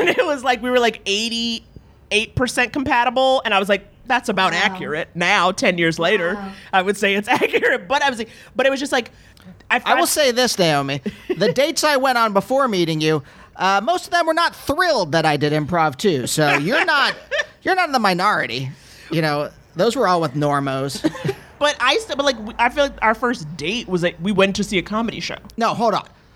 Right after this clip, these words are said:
Speaker 3: Hold on.
Speaker 1: Oh,
Speaker 3: I, I don't know if we
Speaker 1: God.
Speaker 3: talked about this before.
Speaker 1: Oh,
Speaker 3: That
Speaker 1: my
Speaker 3: was
Speaker 1: God.
Speaker 3: Uh, I
Speaker 1: Don't you
Speaker 3: tried to
Speaker 1: start.
Speaker 3: do so. I, I talked to some friends. I'm like, "Hey, I shouldn't," 'cause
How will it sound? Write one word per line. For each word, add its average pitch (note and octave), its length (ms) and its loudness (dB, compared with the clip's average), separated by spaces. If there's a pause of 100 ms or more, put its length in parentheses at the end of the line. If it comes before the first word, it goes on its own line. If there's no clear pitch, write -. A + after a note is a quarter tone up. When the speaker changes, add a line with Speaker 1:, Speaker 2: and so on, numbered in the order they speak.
(180)
Speaker 3:
Hold F4+ 180 2
on. G#3+ 240 0
Speaker 1:
Oh, C4 220 2
Speaker 3:
I, - 40 2
I C4+ 240 0
don't G4+ 120 2
know F#4+ 80 4
if F#4 40 -4
we D#4+ 80 2
Speaker 1:
God. F#3 60 -4
Speaker 3:
talked C4 260 0
about A3+ 220 2
this A3 100 0
before. G3 540 0
Speaker 1:
Oh, G3 180 -2
Speaker 3:
That F4 180 2
Speaker 1:
my - 0 -
Speaker 3:
was F4 200 2
Speaker 1:
God. D3 240 -10 (840)
Speaker 3:
Uh, G#3 200 2 (140)
I D4+ 220 2
Speaker 1:
Don't - 180 -2
you E4 80 0
Speaker 3:
tried E4+ 220 2
to G#3 80 2
Speaker 1:
start. E3+ 180 0
Speaker 3:
do A#3 180 0
so. C4 260 0
I, A3 260 0
I E3+ 100 2
talked - 460 -2
to D#4+ 100 2
some D4 200 -2
friends. G3+ 320 0
I'm G3 120 2
like, F#3 300 2
"Hey, A3+ 260 0
I G#3 120 2
shouldn't," A3+ 320 -4 (180)
'cause G#3+ 240 0